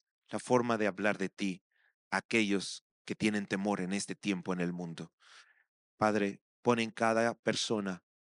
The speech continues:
un amor por los demás para que nadie se pierda, sino que todos te conozcan y te escuchen. En el nombre de Jesús.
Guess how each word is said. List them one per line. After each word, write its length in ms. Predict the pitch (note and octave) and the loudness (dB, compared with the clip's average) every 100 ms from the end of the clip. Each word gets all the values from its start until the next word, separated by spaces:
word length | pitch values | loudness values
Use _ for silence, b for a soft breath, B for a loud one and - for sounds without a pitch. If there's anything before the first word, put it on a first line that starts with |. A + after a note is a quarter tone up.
| _ _ - | _ _ -2
un 140 | A2 | 0
amor 360 | G2+ G2+ A#2+ A2 | 2 2 0 0
por 160 | G#2 | -2
los 140 | F#2+ F#2 | -2 -2
demás 560 | F#2+ F2+ F2 - - - _ _ _ _ _ _ _ _ | -2 -2 -4 -4 -10 -14 _ _ _ _ _ _ _ _
para 220 | G#2 F#2+ | -2 -2
que 340 | - G#2 F#2 - _ - | 0 0 -2 -6 _ -14
nadie 680 | G#2 A2 A2+ G2+ G2 E2+ _ | -2 2 2 2 -2 -2 _
se 220 | - F#2+ | -8 -8
pierda, 540 | - F#2+ F2+ E2+ F2 - _ _ | -4 -2 0 0 -4 -8 _ _
sino 380 | - G#2 F#2 F2+ | -6 -4 -4 -4
que 120 | F#2 | -6
todos 640 | - G#2 G2 F#2 - - _ _ _ _ | -4 -2 0 -2 -6 -12 _ _ _ _
te 80 | G2 | -4
conozcan 540 | F#2 F2+ F#2 - F#2 F2+ | -2 0 -2 -2 -4 -6
y 60 | |
te 100 | E2+ | -4
escuchen. 560 | F2+ - F#2 - F#2 D#2+ _ _ _ - F#2+ | -6 -4 -4 -4 -6 -10 _ _ _ -8 -4
En 120 | E2+ | -2
el 140 | E2+ | -2
nombre 260 | F2 F2 E2+ | -4 -4 -4
de 60 | E2 | -4
Jesús. 640 | D#2+ - E2 D#2 - | -6 -6 -6 -6 -8